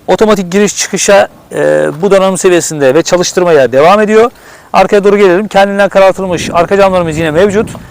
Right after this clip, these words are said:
E, bakın aracın duruşunu görüyor musunuz? Dört yüz sekizden hatırlarsınız. Hani dört yüz sekizde şöyle bir fastback,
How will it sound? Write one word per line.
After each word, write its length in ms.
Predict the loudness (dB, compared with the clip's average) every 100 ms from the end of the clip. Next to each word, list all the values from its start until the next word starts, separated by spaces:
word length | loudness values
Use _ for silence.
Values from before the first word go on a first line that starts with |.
| -20 -20 -14 -4
E, 200 | 0 0
bakın 220 | 0 0
aracın 380 | 0 0 0 -2
duruşunu 300 | -2 -2 -2
görüyor 220 | 0 0
musunuz? 440 | -4 -6 -12 -14 -10 -2
Dört 180 | -2 -2
yüz 80 |
sekizden 300 | -6 -4 0
hatırlarsınız. 800 | 0 2 2 2 0 -6 -8 -12 -12
Hani 220 | -8 -2
dört 140 | -2 -2
yüz 80 |
sekizde 340 | -4 -6 -4 -2
şöyle 260 | 0 2
bir 180 | 2 -2 -8 -20 -6
fastback, 440 | -2 -2 -2 -4